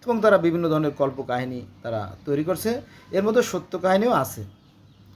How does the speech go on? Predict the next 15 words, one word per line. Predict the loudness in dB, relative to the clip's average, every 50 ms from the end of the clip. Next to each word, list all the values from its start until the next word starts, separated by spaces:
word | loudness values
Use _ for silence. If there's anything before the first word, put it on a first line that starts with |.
| -20 -14 -8
এর | -4
মধ্যে | -2 2 4 4 4 4
সত্য | 2 -4 -10 -12 -10 -10 -6
কাহিনী | -2 0 2 4 4
আছে | 4 2 2 0 -2 -2
আর | -2 0 -2 -2 -2
মিথ্যে | -2 -4 -6 -6 -8 -8
কাহিনীও | -6 -4 -2 -2 -2
আছে, | -2 -2 -2 -4 -6 -6 -8 -14 -20 -20 -20 -14 -6
তবে | -4 -2 0
মিথ্যার | 0 0 0 0 0 0 2
পরিমাণটা | 2 2 2 2 2 0 0 0
সবসময় | -2 -2 -6 -8 -4 0 0 0 0 0 -4 -8 _ -8
বেশি | -4 -4 -4 -4 -4 -10
থাকে। | -10 -12 -12 -12